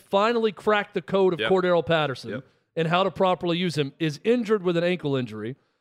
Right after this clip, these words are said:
Speaker 1: in that game. It was a bad night for Arthur Smith. It was a bad night for the Falcons. There's no way around that. But Arthur Smith in trouble,
Speaker 2: <clears throat>
Speaker 1: or Arthur, Arthur Smith has done a really good job, I think, with this Falcons team with what he has this year. That was a bad game,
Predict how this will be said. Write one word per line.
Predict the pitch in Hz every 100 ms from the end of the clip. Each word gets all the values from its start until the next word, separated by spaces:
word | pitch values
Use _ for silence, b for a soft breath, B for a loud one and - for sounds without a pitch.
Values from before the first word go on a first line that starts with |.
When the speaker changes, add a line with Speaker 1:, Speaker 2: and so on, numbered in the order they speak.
| _
Speaker 1:
in | - 151
that | 160
game. | 139 170 175 -
It |
was | 320
a | 320
bad | 208 247 233
night | 220 214 135 _ _ _ -
for | 185
Arthur | 180 175
Smith. | 151 170 143
It |
was | 226
a | 185
bad | 226 233
night | 220 208
for | 170
the |
Falcons. | 151 185 190 180 139
There's | 143
no | 202
way | 196
around | 180 156 170 151
that. | 151 131 113
But | 143 131 - _ _ _ _ _ _ _ _ _ _
Arthur | 214 302 226
Smith | 156 175 214 220
in | 143
trouble, | - 165 170 240 262
Speaker 2:
<clears throat> | 226
Speaker 1:
or | 160
Arthur, | 160 208 220 190 b b
Arthur | 226 349 294
Smith | 220 294
has | 233
done | 175 175
a |
really | 139 185 202
good | 160 170
job, | 143 190 262
I | 147
think, | 123 113 85 _ _ _ -
with | 151
this | 156 -
Falcons | 175 156 151 151 -
team | 160
with | 147 127
what | 147 143
he | 147
has | 135 135 127
this | 120 139 165
year. | 165
That | 139 226
was | 247
a | 156
bad | 123 139 175 170
game, | 139 156 202 233